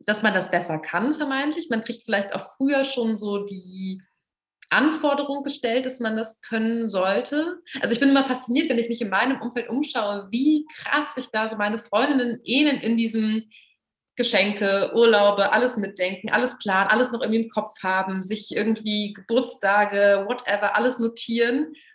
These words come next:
Und wenn ich mir so meine männlichen Freunde anschaue,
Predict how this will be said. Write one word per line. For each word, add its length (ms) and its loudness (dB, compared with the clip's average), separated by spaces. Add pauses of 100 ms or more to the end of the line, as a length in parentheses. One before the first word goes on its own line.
(200)
Und 360 4
wenn 120 4
ich 120 2
mir 80 0
so 100 -4
meine 220 0
männlichen 500 -2
Freunde 360 0
anschaue, 440 -2